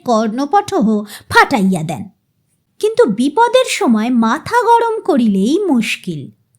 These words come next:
তাই তিনি তাড়াতাড়ি শামিয়ানার দিকে চলিয়া গেলেন। নিমন্ত্রিতেরা ঘন ঘন ঘড়ি দেখিতেছিলেন। রাবণকে পাংশু মুখে শামিয়ানার নিচে ফিরিতে দেখিয়া সকলে উদ্বিগ্নভাবে তাহাকে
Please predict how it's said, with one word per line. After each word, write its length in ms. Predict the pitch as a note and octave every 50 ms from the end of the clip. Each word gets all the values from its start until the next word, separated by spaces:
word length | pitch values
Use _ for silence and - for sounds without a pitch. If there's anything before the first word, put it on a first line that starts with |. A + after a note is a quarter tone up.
| _ -
তাই 200 | A3 G3+ G3+ G#3+
তিনি 360 | G#3 - A3 G#3 G3 G3 G3 -
তাড়াতাড়ি 680 | A3 G3+ A#3 D4 G#4 A#4+ A#4 - A4+ F4+ B3 G#3+ A3+ D4 D#4+
শামিয়ানার 840 | - - - C#4 A#3 A3 A3 A3 G#3+ G3+ G3 F#3 F#3 F#3 F3+ F3+
দিকে 280 | F3+ G3 G3 - E4 G4
চলিয়া 480 | G4 - - E4+ B3 A3+ G#3 G3 F#3 F3+
গেলেন। 420 | E3+ F3 D#3+ D#3 D#3 D#3 E3 F#3+ - _ _ _ _ _ - - _ - - - - - -
নিমন্ত্রিতেরা 920 | A3 A3+ B3+ C#4+ D#4 G4 A4+ B4 B4 B4 - B4+ B4 B4 B4+ B4+ B4+ B4 D#4+
ঘন 380 | G#3 G3 A3+ B3+ C4 C#4 E4 F4+
ঘন 380 | D4+ D#4+ G4 G4+ A4 A4+ F4
ঘড়ি 340 | C4 - C4 C4+ A#3+ B3 A#3
দেখিতেছিলেন। 840 | F3 G3+ F#3 - - G3+ F#3 G3 F#3+ F#3+ - - G#3 F#3+ F3+ F3+ F#3 - - _ _ _ _ _ _ -
রাবণকে 640 | G#3 A3+ A#3+ B3 B3 B3+ G4+ G#4+ G#4+ G#4 A#4 A4
পাংশু 540 | A4+ - C4 A#3 A3+ B3+ D4 - - G#4 G4
মুখে 320 | F#4 G4+ G4 - G#4 G4
শামিয়ানার 760 | F#4 - - B3 A3+ G#3+ B3 C#4+ D#4 E4 F4 F4+ F4+ F4+ D#4
নিচে 300 | D#4+ F4+ F4 - - F#4
ফিরিতে 500 | F4+ - - C4+ A#3 G3+ B3+ - - F4
দেখিয়া 540 | C#4+ F#4 F#4+ F#4+ - F#4+ E4+ A3+ G3 F#3+ G#3+ G3 - - - -
সকলে 480 | - - - E4 E4 - G4+ E4+ F#4+ D#4 -
উদ্বিগ্নভাবে 1120 | - C#4 C#4+ A#3+ C#4+ B3+ D#4 G#4 G4+ G4+ G#4 G#4 G#4+ A4 F#4 F4 G4 E4+ F#3+ G#3 F#3+ G#3 A3+
তাহাকে 640 | - E4 C4+ A3 A#3 A#3 A3+ - A3+ G#3+ G3+ G#3+